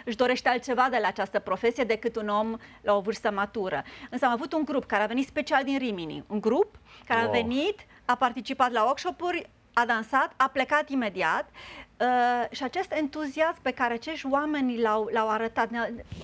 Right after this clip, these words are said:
Speaker 1: da, îți crește sufletul, cum se zice, să vezi că munca pe care o depui și, uh, dă roade, dă roade de, de astfel de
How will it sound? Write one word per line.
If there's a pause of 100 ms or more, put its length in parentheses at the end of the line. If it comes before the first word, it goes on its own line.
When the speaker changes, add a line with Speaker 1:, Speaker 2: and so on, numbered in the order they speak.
(120)
Speaker 1:
da, (400)
îți
crește
sufletul,
cum
se
zice, (100)
să
vezi (800)
că
munca
pe
care
o
depui
și, (500)
uh,
dă
roade,
dă
roade
de,
de
astfel (1000)
de